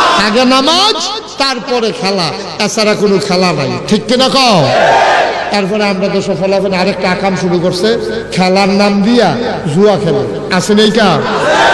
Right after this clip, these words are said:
ইন্ডিয়া পাকিস্তানে খেলা, পাঁচশো। জিতলে ইন্ডিয়ার তারা জিতবো,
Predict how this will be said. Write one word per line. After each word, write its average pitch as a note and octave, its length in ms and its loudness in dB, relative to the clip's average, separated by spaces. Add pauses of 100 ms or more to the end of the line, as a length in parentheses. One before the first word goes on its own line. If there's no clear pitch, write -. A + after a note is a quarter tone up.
(200)
ইন্ডিয়া G#3 460 4
পাকিস্তানে G#3+ 560 2
খেলা, F#3 440 2 (520)
পাঁচশো। F3 520 -6 (4000)
জিতলে A3+ 420 2
ইন্ডিয়ার A#3 380 2
তারা A#3 200 2
জিতবো, A3+ 500 2